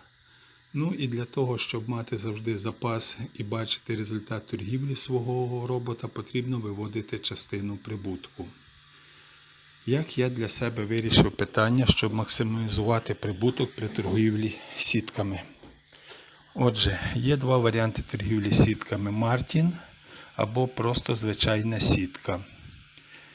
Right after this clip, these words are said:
Я ж після багатьох експериментів, тестів і реальної торгівлі схиляюся, що для більш консервативної торгівлі підходить торгівля одинаковим лотом.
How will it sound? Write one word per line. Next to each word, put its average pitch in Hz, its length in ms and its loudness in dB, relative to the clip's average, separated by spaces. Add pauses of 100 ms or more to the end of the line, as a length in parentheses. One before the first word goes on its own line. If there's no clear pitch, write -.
(280)
Я 131 240 4
ж - 180 2
після 117 300 2
багатьох 110 600 0
експериментів, 120 1120 0 (260)
тестів 120 640 4 (640)
і 117 100 -2
реальної 120 500 2
торгівлі 123 720 2 (460)
схиляюся, 113 800 2
що 117 260 0
для 110 340 0 (140)
більш 117 640 2
консервативної 131 920 0
торгівлі 135 520 2
підходить 127 760 -2 (480)
торгівля 120 520 2
одинаковим 110 800 0
лотом. 107 500 -2